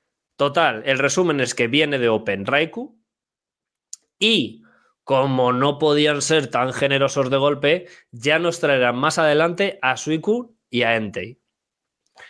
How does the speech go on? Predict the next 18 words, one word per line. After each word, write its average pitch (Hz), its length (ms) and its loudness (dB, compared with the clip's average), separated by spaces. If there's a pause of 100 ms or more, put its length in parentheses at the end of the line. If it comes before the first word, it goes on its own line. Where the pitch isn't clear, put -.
(500)
Continuamos 170 840 0
con 127 300 0
el 120 120 2
gacha, 120 480 -2
Pokémon 147 440 0
Masters 170 560 -2
E 127 260 2
X, 107 520 -10
juego 156 520 0
al 120 200 -2
que 117 100 -6
en 110 100 -6
su 110 140 -8
momento 120 400 0
estuve 127 260 0
jugando 170 480 -2
durante 120 400 -2
aproximadamente 123 1000 0